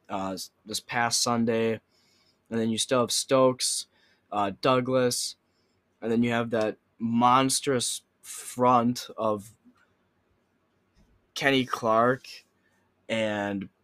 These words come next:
Rashawn Gary off the edge, and Smith, uh, Preston Smith on the opposite edge. You just have this insane rush lineup,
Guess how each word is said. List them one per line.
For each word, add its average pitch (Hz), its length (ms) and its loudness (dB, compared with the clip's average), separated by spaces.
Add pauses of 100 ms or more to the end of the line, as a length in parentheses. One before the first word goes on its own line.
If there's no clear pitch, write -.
(220)
Rashawn 127 640 0
Gary 123 420 0
off 120 260 0
the 113 160 -4
edge, 117 540 -4 (1500)
and 107 320 -4
Smith, - 640 -2 (480)
uh, 95 240 -10 (140)
Preston 123 420 -2
Smith 131 480 -2
on 117 120 -2
the 110 240 -2
opposite 131 580 0
edge. 127 380 -2
You 127 80 -10
just 135 180 -6
have 131 180 -2
this 123 260 -4 (800)
insane 156 840 2
rush 120 460 0
lineup, 104 540 -6